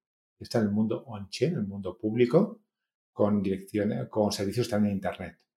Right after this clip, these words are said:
Y hay un grupo dedicado a buscar, a hacer con tecnologías como machine learning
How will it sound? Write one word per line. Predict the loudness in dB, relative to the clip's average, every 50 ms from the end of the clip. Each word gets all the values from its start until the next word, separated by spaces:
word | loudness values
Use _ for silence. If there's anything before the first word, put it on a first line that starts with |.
| _ _
Y | -6 -2
hay | -2
un | 4
grupo | 4 4 10 10 10 12
dedicado | 12 10 8 6 6 6 8 8 8
a | 8
buscar, | 8 6 0 -4 -8 0 2 2 2 2 0 -4
a | -10 -12
hacer | -12 -12 -6 -2 0 0 2 2 0 -2 -2
con | -2 -2 0 0 -2
tecnologías | -2 -4 -6 0 0 0 0 0
como | -2 -2 0 0
machine | 0 -4 -6 -6 -10 -10 0 6
learning | 8 8 8 8 6 4 4 4 4